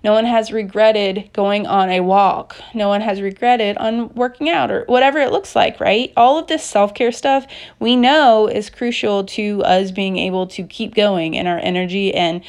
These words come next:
feeling good. And, and honestly, by now you probably even know that it's good for your A D H D or for your, if you're Enneagram, um, eight wing seven like me, like, it, movement is good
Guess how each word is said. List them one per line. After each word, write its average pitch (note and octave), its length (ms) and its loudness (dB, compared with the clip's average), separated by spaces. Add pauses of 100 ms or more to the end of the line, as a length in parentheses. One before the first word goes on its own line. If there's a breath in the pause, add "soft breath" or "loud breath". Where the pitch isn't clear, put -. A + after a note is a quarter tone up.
(200 loud breath)
feeling A3+ 360 0
good. G#3 200 0
And, - 640 -8
and G3+ 300 -2
honestly, B3+ 580 -2 (200 loud breath)
by G#3 160 2
now B3 220 4
you A#3+ 120 -2
probably G#3+ 380 0
even G3+ 180 -6
know G3+ 400 -2 (380 loud breath)
that - 160 2
it's F#3+ 180 -6
good G3 240 0
for F#3+ 380 2
your F#3 200 -2
A F#3+ 120 -2
D G3 120 -2
H G3 240 -2
D A3+ 240 -2
or F#3 200 0
for F#3 180 -6
your, F#3 460 0
if G3 160 -8
you're F#3 120 -6
Enneagram, F#3 600 -4 (680 loud breath)
um, G3 460 0
eight G#3 200 0
wing G3+ 200 -4
seven A3+ 280 2
like A#3 200 0
me, C4+ 420 0
like, G3 300 2
it, - 180 -6
movement A#3 400 0
is G#3 100 -4
good A3 380 2